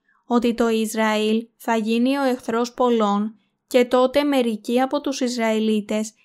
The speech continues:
θα αναγνωρίσουν ότι ο Μεσσίας που περίμεναν για τόσο πολύ καιρό ήταν πράγματι ο Ιησούς. Θα συγχωρεθούν από τις αμαρτίες τους, πιστεύοντας το Ευαγγέλιο του Ύδατος και του Πνεύματος.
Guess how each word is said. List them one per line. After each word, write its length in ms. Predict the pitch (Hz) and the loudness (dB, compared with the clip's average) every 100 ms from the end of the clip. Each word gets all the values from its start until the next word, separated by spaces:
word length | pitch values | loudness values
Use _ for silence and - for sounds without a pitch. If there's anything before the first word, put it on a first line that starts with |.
| _ | _
θα 140 | - 254 | -2 0
αναγνωρίσουν 1120 | 240 233 220 220 220 214 214 202 214 214 214 _ _ | 2 2 0 0 2 2 0 -2 -4 -4 -6 _ _
ότι 280 | 247 240 247 | -2 4 4
ο 80 | |
Μεσσίας 560 | 233 233 233 269 302 320 | 4 0 -2 -2 -2 -2
που 140 | - | -4
περίμεναν 580 | 254 233 233 247 262 262 | -4 0 0 0 0 0
για 180 | 254 226 | 0 -2
τόσο 340 | 233 254 269 | 0 -2 -2
πολύ 340 | 262 233 226 240 | -2 -2 -2 -2
καιρό 540 | 247 226 214 208 233 _ - | -2 0 0 0 -4 _ -8
ήταν 300 | 262 294 285 | -4 0 0
πράγματι 600 | 262 240 254 247 233 220 | 2 2 2 0 -2 -4
ο 100 | 214 | -4
Ιησούς. 800 | 214 214 214 - 226 214 - _ _ _ _ _ _ _ _ _ | -4 -4 -6 -6 -6 -6 -10 _ _ _ _ _ _ _ _ _
Θα 160 | - 247 | -4 -2
συγχωρεθούν 760 | 240 240 240 233 226 233 277 302 | 0 0 0 0 -2 -2 -2 -2
από 200 | 294 285 | -2 -2
τις 200 | 240 240 | -2 -2
αμαρτίες 760 | 220 214 208 - 220 214 208 | -2 -2 -4 -4 -2 -2 -4
τους, 260 | - 277 - _ _ | -4 -6 -8 _ _
πιστεύοντας 720 | - 247 240 247 240 269 285 285 | -4 -2 0 0 2 2 0 0
το 100 | 277 | 0
Ευαγγέλιο 760 | 254 233 214 214 220 233 254 | 2 2 0 0 0 2 0
του 100 | 247 | 0
Ύδατος 480 | 220 220 226 226 269 | -2 -2 -2 -4 -4
και 140 | 339 | -6
του 120 | 330 | -4
Πνεύματος. 920 | 277 240 240 226 220 220 220 214 - | -2 0 0 0 -2 -4 -6 -8 -14